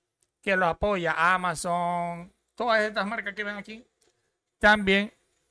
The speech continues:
están ahora patrocinados por Pi Network. Aquí está el simbolito. Pero eso viene para otro vídeo, ¿ok? Eso es una buena noticia. O sea, ya sabemos que Pi Network es real y lo toman en serio en la Universidad de Stanford. O sea,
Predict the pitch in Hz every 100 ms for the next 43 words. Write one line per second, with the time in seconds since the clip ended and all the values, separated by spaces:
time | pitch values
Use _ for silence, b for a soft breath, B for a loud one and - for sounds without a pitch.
0 | _ _ _ _ _ _ 175 190 185 180
1 | 180 - 165 151 175 165 170 147 - 196
2 | 226 226 _ _ _ _ _ - 175 151
3 | 123 127 131 147 147 160 139 127 117 113
4 | _ _ _ _ _ _ 226 254 - 240
5 | 226 202 190 196 190 190 147 139 214 254
6 | 196 _ _ _ _ _ _ _ _ _
7 | _ _ 143 175 175 165 151 170 170 156
8 | 170 135 131 120 _ _ _ _ _ -
9 | 156 147 151 - 180 196 170 165 170 180
10 | 185 185 185 185 196 196 185 208 226 196
11 | 180 156 180 190 180 151 180 196 214 185
12 | 170 165 160 143 165 170 160 185 170 139
13 | 135 139 151 131